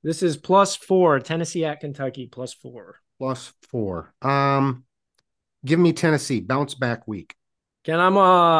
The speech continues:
Speaker 1: I'm oppo on that one. I am gonna go with Kentucky. This is a real money play as well.
Speaker 2: Do you think Kentucky wins?
Speaker 1: Yeah, I think so.
Speaker 2: I do like watching Kentucky because they're the s-, I don't know if you knew this or not, but they're the slowest team in,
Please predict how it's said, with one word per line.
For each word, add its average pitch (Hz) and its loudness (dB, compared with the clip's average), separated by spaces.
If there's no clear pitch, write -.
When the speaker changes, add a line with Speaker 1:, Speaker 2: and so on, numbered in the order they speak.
Speaker 1:
I'm 180 0
oppo 175 2
on 165 0
that 165 -4
one. 160 -4
I 160 -6
am 185 0
gonna 165 -2
go 165 -2
with 160 -8
Kentucky. 165 -4
This 147 -6
is 156 -8
a 151 -2
real 143 0
money 135 -4
play 123 -8
as 117 -10
well. 117 -12
Speaker 2:
Do 131 -6
you 131 -4
think 139 -4
Kentucky 127 -6
wins? 123 -8
Speaker 1:
Yeah, 120 -10
I 107 -14
think 131 -14
so. 117 -16
Speaker 2:
I 135 2
do 165 6
like 165 4
watching 151 0
Kentucky 131 -4
because 123 -6
they're 127 0
the 123 -2
s-, - -12
I 131 -2
don't 135 -4
know 131 -4
if 123 -6
you 127 -4
knew 123 -2
this 120 -8
or 113 -8
not, 110 -8
but 95 -14
they're 110 -6
the 107 -6
slowest 123 -2
team 123 -2
in, 117 -4